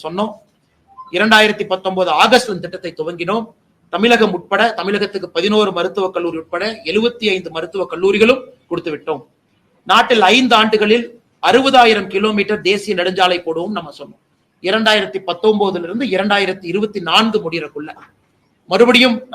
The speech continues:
பத்திரிகை நண்பர்கள் ஞாபகப்படுத்துறோம், கொரோனா தொற்று இருந்தும் கூட ஐந்து ஆண்டுகள்ல ஐம்பத்தி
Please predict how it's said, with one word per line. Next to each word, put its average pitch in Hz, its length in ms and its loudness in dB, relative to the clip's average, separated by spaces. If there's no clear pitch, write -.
பத்திரிகை 190 240 -2
நண்பர்கள் 185 300 -4
ஞாபகப்படுத்துறோம், 180 680 -4
கொரோனா 226 320 2
தொற்று 190 300 -8
இருந்தும் 202 380 -2
கூட 180 140 0
ஐந்து 247 360 2
ஆண்டுகள்ல 214 420 2
ஐம்பத்தி 262 380 0